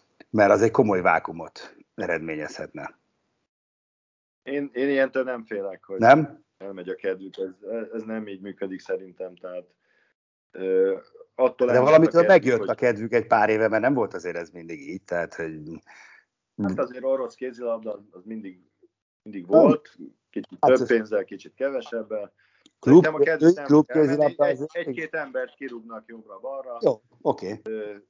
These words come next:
Speaker 1: Legyen így.
Speaker 2: azért rendet kéne csinálni igazából szerintem. Hát, ö,
Speaker 1: Ja, persze, ezt értem, csak nehogy esetleg a pénzembereknek, akik azért a pénzt tolják bele,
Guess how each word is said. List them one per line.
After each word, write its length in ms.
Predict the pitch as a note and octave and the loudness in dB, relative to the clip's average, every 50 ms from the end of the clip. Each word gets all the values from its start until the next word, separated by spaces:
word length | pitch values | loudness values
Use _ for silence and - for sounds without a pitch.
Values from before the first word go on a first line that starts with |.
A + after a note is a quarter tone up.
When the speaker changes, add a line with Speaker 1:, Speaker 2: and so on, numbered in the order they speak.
| _ _ | _ _
Speaker 1:
Legyen 300 | - A#2+ G#2+ G2 G2+ G2 | -4 -4 -4 -4 -4 -6
így. 260 | F#2+ F2 E2+ F2 - _ | -6 -8 -10 -12 -14 _
Speaker 2:
azért 240 | - B2+ C#3+ D#3 D#3+ | -12 -4 -2 0 0
rendet 340 | E3 D#3+ C#3+ C3 B2+ A#2+ | 0 0 0 -2 -4 -4
kéne 220 | - - B2+ A#2+ A#2 | -4 -10 -12 -12 -12
csinálni 440 | A2+ - C#3 C3 B2 A#2 A2+ A2 A2+ | -10 -10 -10 -8 -8 -8 -8 -10 -10
igazából 600 | A2+ A2+ A2 G#2 G#2+ G#2 G2+ G2+ G#2 G#2+ G#2 - | -10 -10 -10 -10 -10 -14 -14 -12 -12 -14 -14 -14
szerintem. 380 | _ G#2+ G#2 G#2+ _ - F2 | _ -16 -16 -16 _ -20 -20
Hát, 160 | F2+ F#2 - _ _ | -20 -20 -20 _ _
ö, 60 | F#2+ C3+ | 2 6
Speaker 1:
Ja, 120 | D#3+ E3 | 6 6
persze, 400 | - - G#3+ C4+ G3+ - - - | 6 4 -4 -8 -6 -6 -4 -4
ezt 200 | C#3+ C#3+ - - | -4 -6 0 2
értem, 380 | G3+ G#3 E3 - - C3 B2+ A#2 | 4 4 4 2 2 -2 0 0
csak 180 | - C#3 - | -2 -2 0
nehogy 300 | C#3+ - C#3 C3 B2 A#2+ | 2 2 2 2 0 0
esetleg 380 | B2 A2+ - B2 A2 B2+ B2+ B2 | -2 -4 -6 -6 -4 -4 0 0
a 100 | C3 C3 | 0 0
pénzembereknek, 920 | - - D3+ C#3 A#2 G2 A2 G2+ G2 F#2 F#2+ F#2 F#2 F2+ - G#2+ G2 G#2+ | 2 0 0 0 0 -2 -4 -6 -6 -6 -6 -6 -6 -8 -8 -10 -6 -6
akik 240 | G#2 - A#2+ G2+ - | -6 -6 -6 -4 -4
azért 240 | A2 G2 A2 A2+ | -4 -2 0 0
a 60 | A2 G#2+ | 0 0
pénzt 300 | - C3 B2+ A2+ G#2+ - | 2 0 0 0 -2 -6
tolják 380 | G#2 F#2+ F#2+ F#2+ F#2+ F#2+ F2+ | -6 -2 2 4 4 4 4
bele, 320 | F2+ G2+ G2 G2+ G2+ G2 | 2 2 4 4 2 2